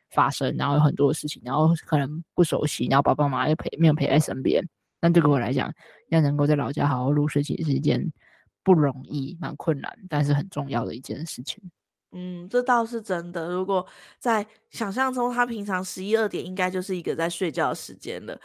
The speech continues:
Speaker 2: 可是在这，
Speaker 1: 对。
Speaker 2: 这，这个状态中，十一、二点就是，嗯，才正要开始。<laughs>
Speaker 1: 对，正要 party。啊，不然你们守岁要干嘛？会很热闹吗？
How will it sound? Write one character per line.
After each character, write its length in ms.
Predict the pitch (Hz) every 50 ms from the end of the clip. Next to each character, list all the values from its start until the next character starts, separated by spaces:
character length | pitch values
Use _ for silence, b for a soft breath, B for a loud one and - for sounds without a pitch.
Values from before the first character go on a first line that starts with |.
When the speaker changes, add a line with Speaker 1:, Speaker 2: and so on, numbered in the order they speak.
| B B B B -
Speaker 2:
可 60 | 202
是 40 | 196
在 120 | 196 214 196 156 156 165
这， 140 | 214 226 226 - _ _
Speaker 1:
对。 120 | - 226 220
Speaker 2:
这， 80 | - - -
这 120 | 220 214
个 160 | 220 214 196
状 220 | 190 - 202 180 180
态 220 | 185 190 180 170
中， 220 | 170 - 165 165
十 240 | 175 170 - - 170 170
一、 100 | 180 175
二 160 | 180 196 185
点 180 | - 165 127 131
就 80 | 156 170
是， 200 | 185 180 175 175 B B B B B _
嗯， 160 | - 196 247 - _ _
才 100 | - 180
正 160 | - - 185
要 140 | 185 180 175
开 220 | 175 - 185 170 165
始。 260 | - - - - - -
<laughs> 440 | - - - 226 - - 262 - -
Speaker 1:
对， 360 | 214 175 180 185 170 165 156
正 160 | - 196 190
要 120 | 190 190 170
party。 420 | - - 180 170 165 170 151 139
啊， 140 | - - 247
不 60 | 302
然 80 | 339 302
你 60 | 247
们 120 | 202 175 165
守 140 | 151 143
岁 160 | 151 170 185 180
要 120 | 180 175
干 120 | 170 175
嘛？ 80 | - 160
会 160 | 165 196 214
很 140 | 190 196 139
热 200 | 143 160 160 151
闹 220 | 147 156 147 135 131
吗？ 180 | 131 - 151